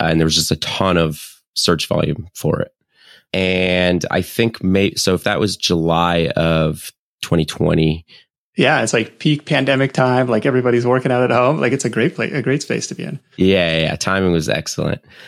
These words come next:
Speaker 1: But I actually didn't have, so A, I didn't have affiliate partnerships in place with all three of those companies yet. Eventually that did happen. But if that was July, I don't think it was until September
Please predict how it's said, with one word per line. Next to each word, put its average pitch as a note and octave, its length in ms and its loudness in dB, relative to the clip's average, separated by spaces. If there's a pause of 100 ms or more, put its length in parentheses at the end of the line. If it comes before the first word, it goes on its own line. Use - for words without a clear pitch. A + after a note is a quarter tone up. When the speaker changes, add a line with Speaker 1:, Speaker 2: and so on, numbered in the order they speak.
(120)
Speaker 1:
But G2+ 120 0
I G2 60 0
actually A#2+ 560 0
didn't G2 440 0
have, F2+ 680 0
so - 400 -2
A, B2 180 2
I A2 60 0
didn't G#2+ 240 2
have F#2+ 420 -2 (100)
affiliate F#2 380 0
partnerships E2 560 0
in E2 220 2
place D#2+ 400 -2
with D2+ 160 0
all D#2 140 2
three D#2+ 200 -2
of D2 80 -2
those D#2 180 0
companies E2 480 -2
yet. D#2+ 280 0 (520)
Eventually F2 400 2
that D#2 200 0
did F2 160 2
happen. D#2+ 580 0
But D#2+ 320 0 (420)
if - 120 -6
that G#2+ 160 -2
was B2 160 0
July, F2 600 0
I F2+ 80 -2
don't A2+ 200 0
think B2+ 180 0
it - 80 0
was G2+ 160 0
until F2+ 480 0
September G#2+ 880 0